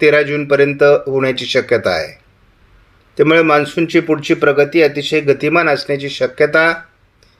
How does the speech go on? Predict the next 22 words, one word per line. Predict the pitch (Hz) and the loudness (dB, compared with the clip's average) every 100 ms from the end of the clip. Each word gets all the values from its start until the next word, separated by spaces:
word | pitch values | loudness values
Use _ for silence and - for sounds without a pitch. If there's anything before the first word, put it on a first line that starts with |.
| _ - | _ 0
यावर्षी | 135 135 113 120 | 2 2 0 -2
आहे. | 85 80 _ _ _ _ _ - 147 - | -4 -6 _ _ _ _ _ -14 -14 0
केरळपासून | 151 147 147 139 - 151 147 | 2 2 2 0 -2 -6 -2
तर | 143 | -2
जो | 131 | -2
गोव्यापर्यंत | 123 135 123 143 143 139 | 2 4 4 2 0 0
असलेल्या | 135 - 143 143 | -4 -2 0 0
कमी | 143 131 | 0 -4
दाबाच्या | 135 135 131 135 | 0 0 0 -4
क्षेत्रामुळे | - 139 131 160 160 117 95 - _ _ _ _ _ _ _ _ _ _ _ _ | -6 -6 -2 -2 0 -2 -2 -8 _ _ _ _ _ _ _ _ _ _ _ _
मध्य | 139 143 165 | -2 0 2
महाराष्ट्र, | 165 160 165 175 | 2 -2 -2 -6
पश्चिम | 165 143 - 170 | -4 -6 -4 -2
महाराष्ट्र, | 156 143 147 156 | 0 0 -2 -4
दक्षिण | 127 123 160 147 | -6 -4 -6 -4
कोकण | 143 143 143 | -4 -2 -2
असं | 135 143 | -2 0
पावसाळी | 131 147 139 135 | 0 0 2 0
वातावरण | 127 139 | 2 0
राहण्याची | 131 123 120 127 | 2 -2 -4 -6
शक्यता | 127 - 104 92 | -6 -2 -4 -4
आहे. | 80 | -8